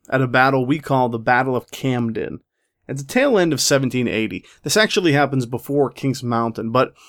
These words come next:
it really didn't fit with the discussion last week, so we'll do it now. And to make it very quick and very easy,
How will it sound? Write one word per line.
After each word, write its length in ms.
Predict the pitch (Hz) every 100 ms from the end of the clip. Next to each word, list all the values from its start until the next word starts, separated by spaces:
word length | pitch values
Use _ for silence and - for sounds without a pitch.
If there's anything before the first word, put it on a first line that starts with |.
| _
it 120 | - 135
really 180 | 175
didn't 220 | 160 151 135
fit 260 | 151 143
with 140 | 131 -
the 80 |
discussion 540 | 117 - 139 123 123 113
last 300 | 101 104 -
week, 160 | 113
so 140 | - 120
we'll 80 | 131
do 160 | 143
it 80 | 110
now. 320 | 117 110 98 _ _ _ _ _ _ _ _
And 120 | 147 165
to 40 |
make 160 | 214 190
it 80 |
very 280 | 151 156 143
quick 260 | 139 156 139
and 100 | 120
very 240 | 123 120
easy, 540 | 135 147 113 110 107